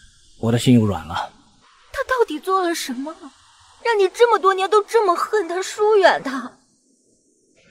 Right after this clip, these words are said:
Speaker 1: 有很多，你要听哪一件？说件最小的，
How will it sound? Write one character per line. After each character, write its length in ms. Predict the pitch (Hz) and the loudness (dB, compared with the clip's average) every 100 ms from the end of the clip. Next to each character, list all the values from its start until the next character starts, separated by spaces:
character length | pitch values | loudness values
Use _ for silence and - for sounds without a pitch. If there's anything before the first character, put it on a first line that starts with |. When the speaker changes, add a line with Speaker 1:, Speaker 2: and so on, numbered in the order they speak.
| _ _ - | _ _ -2
Speaker 1:
有 100 | 131 | 0
很 180 | 127 | 0
多， 300 | 107 117 117 - - - - - | 0 2 0 -4 -14 -20 -20 -4
你 100 | 123 | 2
要 100 | 131 | 4
听 180 | 135 147 | 6 4
哪 160 | - - | 2 -4
一 80 | |
件？ 200 | - 101 - - - - - _ _ | -10 -10 -12 -18 -20 -20 -20 _ _
说 220 | - - 107 | -12 -6 -2
件 140 | 104 | -2
最 120 | 107 | -4
小 220 | 98 78 | -6 -10
的， 100 | 82 | -10